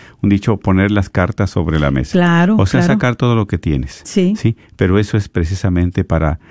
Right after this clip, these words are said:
Speaker 1: acercarte como esposos, para construir, porque muchas veces, como dices, estamos, vamos a discutir, discutimos, claro,
Speaker 2: Ujú.
Speaker 1: pero ¿cuál es, como dices, cuál es el motivo de la discusión? ¿Qué es lo que se ha venido presentando?
Speaker 2: Así
Speaker 1: Si no,
Speaker 2: es.
Speaker 1: pues que el es-,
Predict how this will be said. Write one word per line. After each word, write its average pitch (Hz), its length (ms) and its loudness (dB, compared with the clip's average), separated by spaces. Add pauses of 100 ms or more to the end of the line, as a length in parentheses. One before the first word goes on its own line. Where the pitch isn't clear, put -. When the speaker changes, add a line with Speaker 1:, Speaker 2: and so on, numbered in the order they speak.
(920)
Speaker 1:
acercarte 90 640 0
como 80 220 -2
esposos, 120 540 -2
para 82 220 0
construir, 90 640 -2 (340)
porque 95 260 0
muchas 131 300 2
veces, 120 360 -2
como 85 220 -2
dices, 80 340 -2
estamos, 92 460 -2 (200)
vamos 92 300 0
a 87 40 0
discutir, 80 440 -4
discutimos, 76 580 -4
claro, 175 340 0
Speaker 2:
Ujú. 233 220 0 (140)
Speaker 1:
pero 85 200 0
¿cuál 107 220 0
es, 110 200 -6
como 95 180 0
dices, 95 200 -2
cuál 101 160 0
es 101 120 -2
el 104 60 2
motivo 90 360 0
de 90 60 2
la 82 80 0
discusión? 98 640 -2 (560)
¿Qué 98 300 2
es - 240 -4
lo 98 180 -2
que 90 100 -2
se - 140 -2
ha 82 40 2
venido 87 300 0
presentando? 95 720 -2 (320)
Speaker 2:
Así - 240 -4
Speaker 1:
Si 98 60 4
no, 123 120 2
Speaker 2:
es. 151 80 -4
Speaker 1:
pues - 160 -4
que 95 120 -2
el 85 80 0
es-, - 300 -4